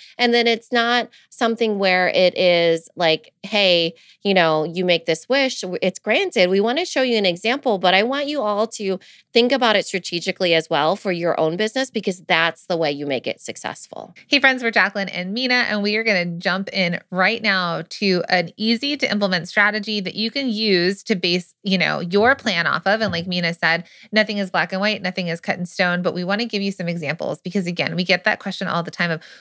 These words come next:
Speaker 2: "Well, when should I send the email? When should I
Speaker 1: Mm-hmm.
Speaker 2: promote this?" So how many of you out there, raise your hands, I know we can't see you, but in the virtual world, only send out one message, one email, put up one Instagram post, one TikTok, and you're like,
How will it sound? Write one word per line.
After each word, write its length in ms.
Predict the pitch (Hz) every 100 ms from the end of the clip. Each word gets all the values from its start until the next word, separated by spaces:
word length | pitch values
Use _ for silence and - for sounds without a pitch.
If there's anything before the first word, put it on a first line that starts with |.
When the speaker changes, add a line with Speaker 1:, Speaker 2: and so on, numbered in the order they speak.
| -
Speaker 2:
"Well, 100 | 185
when 220 | 180 190
should 260 | - 311 381
I 300 | 196 - 175 -
send 160 | 190
the 100 | 175
email? 300 | 156 156 117 170
When 180 | 220 233
should 240 | - 349
I 120 | 330
Speaker 1:
Mm-hmm. 100 | 190
Speaker 2:
promote 300 | 202 175 160
this?" 280 | 151 156 - _ - - _ -
So 100 | 220
how 220 | 247 285
many 180 | 277 254
of 80 |
you 100 | 226 185
out 240 | 175 170
there, 200 | 160 156
raise 220 | 165 165
your 120 | 170 165
hands, 460 | 175 147 165 180 -
I 40 |
know 80 | 170
we 80 | 165
can't 280 | - -
see 100 | -
you, 160 | 165 156
but 80 | 160
in 120 | 160
the 60 | 175
virtual 540 | 185 190 - 170 156
world, 460 | 185 185 175 160 180 - - _
only 260 | 226 247 269
send 200 | 254 202
out 140 | 185
one 400 | 170 170 165 170
message, 500 | 160 170 151 147 170
one 280 | 180 170 165
email, 600 | - 175 160 143 139 170 _ _
put 120 | - 190
up 140 | 190
one 240 | 185 185 180
Instagram 500 | 170 - 175 151 160
post, 480 | 185 151 147 - -
one 400 | 190 190 190 208
TikTok, 600 | 208 - - 165 160 -
and 140 | 180
you're 120 | 165 160
like, 280 | 156 156